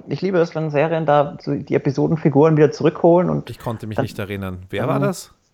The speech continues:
Speaker 1: äh, derjenige, der so eine neue Wettergrafik vorgestellt hatte, ähm,
Speaker 2: Ah,
Speaker 1: das
Speaker 2: der,
Speaker 1: dann aber zu diesem
Speaker 2: also.
Speaker 1: Hit-, Hitler-Bild <laughs> geführt hat.
Speaker 2: <laughs> Genau, weiß schon. Okay, an den konnte ich mich nicht erinnern, das war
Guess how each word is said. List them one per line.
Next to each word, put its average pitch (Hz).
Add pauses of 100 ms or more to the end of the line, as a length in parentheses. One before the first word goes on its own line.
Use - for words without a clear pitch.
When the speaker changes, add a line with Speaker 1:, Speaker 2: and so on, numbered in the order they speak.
(140)
Speaker 1:
äh, 120 (300)
derjenige, 151
der 131 (640)
so -
eine 120
neue 127
Wettergrafik 131
vorgestellt 139
hatte, 165 (500)
ähm, 135
Speaker 2:
Ah, 151
Speaker 1:
das -
Speaker 2:
der, 110
Speaker 1:
dann 107
aber -
zu 135
diesem 120
Speaker 2:
also. -
Speaker 1:
Hit-, 151
Hitler-Bild 139 (160)
<laughs> 302
geführt -
hat. -
Speaker 2:
<laughs> - (600)
Genau, 92 (180)
weiß 85
schon. 87 (360)
Okay, 123
an 127
den 127
konnte 113
ich 98
mich 98
nicht -
erinnern, 87
das -
war 82